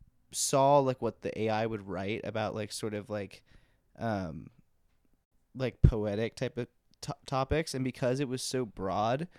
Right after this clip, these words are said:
it kind of sounded like prose and, like, kind of sounded, like, good. And, like, um, basically she went on this whole, like,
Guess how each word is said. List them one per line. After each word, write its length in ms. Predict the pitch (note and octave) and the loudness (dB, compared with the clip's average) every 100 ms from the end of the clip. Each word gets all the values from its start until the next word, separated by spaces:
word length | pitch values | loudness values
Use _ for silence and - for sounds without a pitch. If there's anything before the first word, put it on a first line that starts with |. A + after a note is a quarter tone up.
| - _ - | -20 _ -8
it 180 | C3 | -8
kind 340 | - B2 A#2+ C#3 | -4 -2 0 0
of 80 | - | -2
sounded 560 | - A2 A#2 B2 A2 | -4 -2 -2 -2 0
like 360 | A2+ G2 - - _ _ - | 0 0 -4 -14 _ _ -6
prose 760 | G#2 G2 G#2+ F3+ A#3+ G#3+ - - - | -2 0 2 2 2 0 -2 -4 2
and, 200 | C#3+ C#3+ | 4 6
like, 320 | C3 - - | 4 2 -2
kind 240 | C#3 C#3 | 0 2
of 60 | D3 | 4
sounded, 360 | E3 D3 D3 | 4 6 6
like, 240 | C3 G#2+ - | 2 0 -4
good. 480 | G#2+ A#2+ C#3 F3 G#3+ - - - _ - | 2 6 8 6 2 -6 -20 -20 _ 2
And, 340 | D3 C#3+ C3 | 6 8 6
like, 380 | B2+ B2 G#2+ - _ - | 6 6 4 -2 _ 0
um, 540 | C3+ B2+ A2+ G#2+ G#2+ - | 4 6 4 2 -2 0
basically 360 | C3 B2+ C3 C3 | 0 2 2 2
she 160 | - | 4
went 160 | B2 B2 | 4 4
on 80 | A#2+ | 2
this 180 | A2 | 0
whole, 260 | - A#2+ A2+ | -4 -2 0
like, 340 | A2+ G2+ - | 0 -2 -8